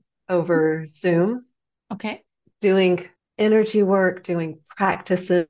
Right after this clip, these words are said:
Speaker 2: Mm-hmm.
Speaker 1: <laughs> I have two distinct lines throughout my life of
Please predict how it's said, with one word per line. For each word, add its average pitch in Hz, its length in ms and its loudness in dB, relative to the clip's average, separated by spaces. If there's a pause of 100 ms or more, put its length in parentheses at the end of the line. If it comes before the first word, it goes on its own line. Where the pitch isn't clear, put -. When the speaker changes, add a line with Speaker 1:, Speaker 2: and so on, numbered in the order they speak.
Speaker 2:
Mm-hmm. 233 840 -4
Speaker 1:
<laughs> - 120 -8
I 226 80 0
have 202 260 -2 (480)
two 247 240 0
distinct 226 760 -2 (160)
lines 190 640 0 (320)
throughout 214 300 0
my 175 160 0
life 175 400 -2 (140)
of 170 260 -4